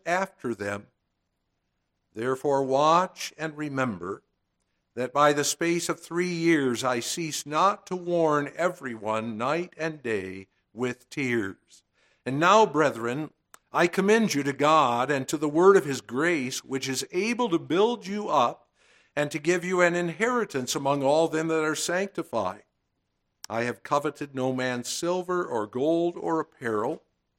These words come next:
Yea, ye yourselves know that these hands have ministered unto my necessities and to them that were with me.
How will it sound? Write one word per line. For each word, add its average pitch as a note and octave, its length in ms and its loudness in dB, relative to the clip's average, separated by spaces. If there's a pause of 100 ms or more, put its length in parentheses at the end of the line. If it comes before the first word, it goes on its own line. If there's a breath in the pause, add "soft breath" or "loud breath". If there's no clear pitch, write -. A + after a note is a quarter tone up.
(920 soft breath)
Yea, D3 180 2
ye D3+ 300 -2
yourselves D3 640 2
know C3 360 0
that F#3+ 180 -2
these B2 240 -6
hands D3 300 -4
have A#2 120 -10
ministered D3 540 -2
unto B2+ 200 -2
my B2+ 220 -2
necessities C3 960 -6 (200 soft breath)
and E3+ 300 2
to F#3+ 80 0
them D#3+ 220 0
that C#3 200 0
were A2+ 140 -4
with C3 320 -4
me. G2 380 -12